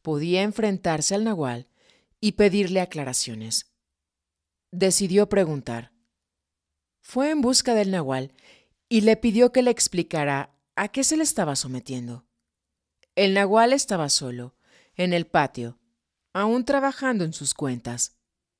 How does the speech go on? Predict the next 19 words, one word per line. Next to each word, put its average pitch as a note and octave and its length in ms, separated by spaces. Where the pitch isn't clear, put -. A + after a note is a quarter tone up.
Apartó F3 420
los G3 220
libros D#3 640
y E3+ 140
le E3 100
sonrió. B2+ 560
Le A3 160
dijo C#4+ 300
que C#4 140
los F#3 260
veintiún G3 760
no F#3 360
haceres C#3+ 720
que C3+ 360
él D3+ 180
había D#3+ 480
enseñado C3+ 680
a C3+ 100
ejecutar C#3+ 640